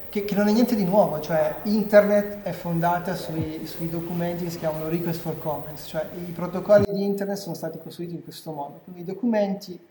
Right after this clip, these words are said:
su cui, diciamo, su cui si è iterato e su cui sono stati chiesti dei commenti in modo asincrono, no?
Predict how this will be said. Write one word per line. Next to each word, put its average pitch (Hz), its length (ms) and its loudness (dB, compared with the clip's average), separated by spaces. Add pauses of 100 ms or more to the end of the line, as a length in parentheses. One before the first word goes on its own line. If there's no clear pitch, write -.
(640)
su - 200 -20
cui, 170 160 -4
diciamo, 160 420 -6
su - 100 -16
cui 175 120 -6
si 170 160 -6
è 165 40 0
iterato 165 760 2
e 165 60 -8
su - 120 -14
cui 170 120 -8
sono 165 180 -8
stati 165 360 -6 (400)
chiesti 185 320 -4
dei 170 120 -4
commenti 165 500 -4
in 156 60 -8
modo 151 360 -6
asincrono, 151 580 -10
no? 196 160 -10